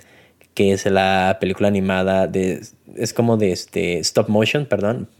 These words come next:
de Wes Anderson, que también está muy cañón. Entonces, como que usualmente esto se va muy a lo popular, creo. También incluso cuando ganó Coco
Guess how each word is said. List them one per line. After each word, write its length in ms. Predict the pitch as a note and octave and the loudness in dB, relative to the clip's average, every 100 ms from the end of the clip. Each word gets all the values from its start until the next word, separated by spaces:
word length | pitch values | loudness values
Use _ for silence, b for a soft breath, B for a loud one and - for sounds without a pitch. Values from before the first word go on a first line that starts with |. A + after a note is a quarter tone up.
| - | -4
de 100 | G2 | 0
Wes 260 | G2 G2+ A2+ | 2 2 2
Anderson, 380 | A#2 G#2+ - F#2 | 2 0 -2 -6
que 60 | |
también 200 | F#2 F#2+ | -6 -8
está 180 | F#2+ G#2 | -4 -4
muy 200 | G2+ G2+ | -4 -4
cañón. 340 | F#2+ G2+ G#2 | -2 -2 -2
Entonces, 480 | F#2+ G2+ G#2 B2+ - B B B B - _ _ - | -2 -4 -4 -4 -6 B B B B -20 _ _ -6
como 200 | D#3 D3+ | -2 2
que 80 | E3 | 2
usualmente 460 | D#3+ G#3+ A3+ A3+ G#3+ | 4 4 4 4 2
esto 80 | |
se 100 | F#3+ | 4
va 120 | F#3 F#3+ | 4 6
muy 240 | F3 F#3 | 6 6
a 80 | F#3 | 6
lo 180 | B2 - | 4 2
popular, 720 | G2+ - G2+ G2 G2+ G2 F#2+ | -2 0 0 2 2 0 -2
creo. 380 | G2 G2+ F2+ E2+ b b b b | 0 2 0 -4 b b b b
También 240 | - B2 F#3 | 0 2 4
incluso 280 | F#3+ F#3+ G#3+ | 2 2 2
cuando 200 | F#3+ A2+ | 2 4
ganó 260 | G#2 C3 | 4 2
Coco 440 | B2+ A#2 E3 G#3+ | 2 0 0 0